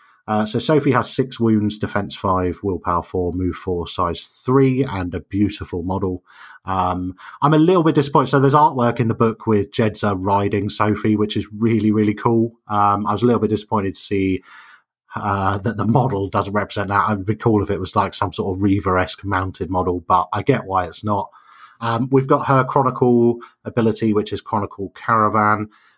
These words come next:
Once per activation, after another model within six heals, this model may have the healed model discard a card and then draw a card. So nice bit of card cycling. We've got Companion, we've got Hard to Wound,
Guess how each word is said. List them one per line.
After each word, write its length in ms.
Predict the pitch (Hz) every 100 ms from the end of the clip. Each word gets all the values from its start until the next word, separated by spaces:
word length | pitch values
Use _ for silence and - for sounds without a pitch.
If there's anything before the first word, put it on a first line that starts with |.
| _
Once 220 | 120 113
per 160 | - 113
activation, 540 | - 107 104 104 101
after 300 | 101 98 -
another 260 | 98 98 95
model 240 | 95 95
within 240 | 90 90 87
six 320 | - 101 -
heals, 400 | - 120 117 110
this 180 | 127 -
model 220 | 113 107
may 140 | 104
have 320 | 92 117 104 -
the 80 |
healed 340 | 98 156 143 131
model 180 | 107 104
discard 480 | 101 - 107 98
a 40 | 90
card 340 | - 90 87 -
and 100 | 87
then 140 | 85 80
draw 300 | - 92 92
a 60 |
card. 360 | - 92 92 - - - - - _
So 400 | - 98 90 90
nice 320 | 104 107 107 -
bit 140 | 107
of 120 | -
card 280 | - 104 104
cycling. 540 | - 101 - 104 98
We've 100 | 98
got 200 | - 110
Companion, 640 | - 110 - 123 120 117 110
we've 100 | 104
got 180 | 113 -
Hard 300 | - 113 104
to 100 | -
Wound, 340 | 95 92 90